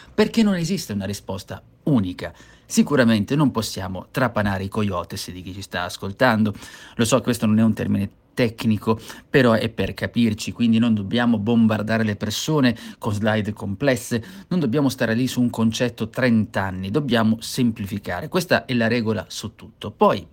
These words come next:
una prima cosa che possiamo fare sulle slide per andare a ridurre il numero, perché poi il senso è questo, meno slide utilizziamo, meglio è, perché significa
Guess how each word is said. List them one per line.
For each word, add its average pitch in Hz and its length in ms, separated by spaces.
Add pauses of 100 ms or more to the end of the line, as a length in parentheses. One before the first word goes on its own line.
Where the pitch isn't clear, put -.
(360)
una 139 180
prima 185 260
cosa 117 240
che 104 140
possiamo 104 360
fare 95 380
sulle 90 220
slide 95 560 (180)
per 110 160
andare 127 420
a 127 120
ridurre 113 500
il 101 120
numero, 95 400
perché 107 260
poi 117 280 (180)
il 107 100
senso 123 420
è 90 60
questo, 101 480 (540)
meno 123 440
slide 107 400
utilizziamo, 110 680
meglio 113 500
è, 104 140
perché 127 260
significa 113 580